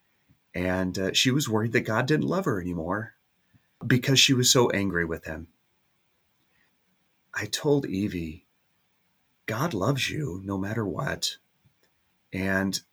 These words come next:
he has loved you so much that he gave his very son for you. And you will not die, but you will live. Sure, the things of this world pass away, but what Christ gives will always live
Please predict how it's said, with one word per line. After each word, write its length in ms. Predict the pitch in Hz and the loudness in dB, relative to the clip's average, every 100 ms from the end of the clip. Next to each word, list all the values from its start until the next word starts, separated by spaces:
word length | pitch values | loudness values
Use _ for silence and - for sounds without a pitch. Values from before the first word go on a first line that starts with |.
| _ _ _ _ | _ _ _ _
he 200 | 104 131 | 2 4
has 140 | 123 | 4
loved 260 | 117 123 135 | 4 0 2
you 80 | 131 | 4
so 260 | - 117 | 4 4
much 260 | 98 98 - | -2 -2 -2
that 140 | 104 | -2
he 140 | 104 98 | -2 -2
gave 340 | 107 110 131 | 2 2 2
his 220 | 104 95 | 0 -4
very 300 | 98 101 101 | 0 0 2
son 360 | 92 - 101 131 | 4 2 2 -4
for 180 | - 95 | -4 -8
you. 380 | 98 - - _ _ _ _ _ _ _ _ _ _ _ _ - | -8 -10 -12 _ _ _ _ _ _ _ _ _ _ _ _ -2
And 200 | 117 110 | 0 2
you 140 | 104 151 | 4 4
will 180 | 165 | 4
not 320 | 117 101 156 - | 2 2 -2 -4
die, 380 | 90 92 92 | -6 -4 -4
but 240 | 110 - - | -4 -4 -6
you 100 | 104 | -6
will 140 | 131 | -4
live. 540 | 123 85 87 87 - - _ _ _ _ _ _ _ - | -4 -4 -6 -10 -14 -18 _ _ _ _ _ _ _ -6
Sure, 500 | - 127 110 90 87 - - | 0 4 4 2 -2 -18 -8
the 80 | - | -6
things 280 | - 123 123 | 2 4 4
of 80 | 101 | 4
this 220 | 107 - | 2 2
world 240 | 120 107 | 0 0
pass 280 | - 104 - | 0 0 2
away, 280 | 104 101 104 | 0 0 0
but 180 | - - | 0 -2
what 160 | 98 | -4
Christ 380 | - 104 107 - | 2 2 4 2
gives 320 | 98 92 90 - - - _ | 0 0 -2 -8 -20 -20 _
will 260 | 104 - - | -2 -2 0
always 640 | 104 117 101 85 90 - - | 2 4 4 0 0 -2 -2
live 320 | 95 95 | -2 0